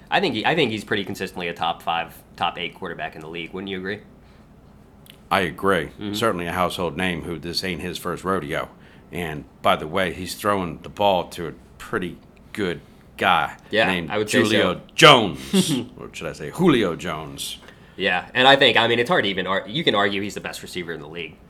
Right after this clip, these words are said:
Speaker 1: hands down. He's got all the tools, the athletic ability and everything.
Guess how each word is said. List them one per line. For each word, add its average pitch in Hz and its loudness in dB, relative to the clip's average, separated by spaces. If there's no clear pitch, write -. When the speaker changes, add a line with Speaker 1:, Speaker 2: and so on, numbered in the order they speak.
Speaker 1:
hands 85 -6
down. 71 -10
He's 113 -8
got 107 2
all 104 2
the 104 0
tools, 98 -4
the 95 -2
athletic 92 -4
ability 92 -2
and 95 -2
everything. 98 -4